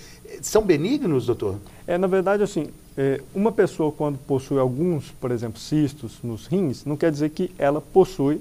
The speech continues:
Speaker 2: a doença. Então, isso realmente
Speaker 1: É um ponto de atenção.
Speaker 2: é um ponto de atenção. Que, por exemplo, se ela vê que existe a presença de vários cistos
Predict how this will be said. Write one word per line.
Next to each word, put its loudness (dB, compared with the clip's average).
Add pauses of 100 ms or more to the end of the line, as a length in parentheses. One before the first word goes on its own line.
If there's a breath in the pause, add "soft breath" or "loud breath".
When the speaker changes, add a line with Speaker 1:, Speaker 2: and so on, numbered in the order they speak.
Speaker 2:
a -2
doença. 2
Então, -2
isso -8
realmente -2
Speaker 1:
É 2
um 0
ponto 2
de 6
atenção. 4
Speaker 2:
é 4
um 2
ponto 2
de 4
atenção. 0 (200 loud breath)
Que, -6
por 0
exemplo, 2
se -4
ela 2
vê -2
que -10
existe -4
a -2
presença -4
de -10
vários 2
cistos -8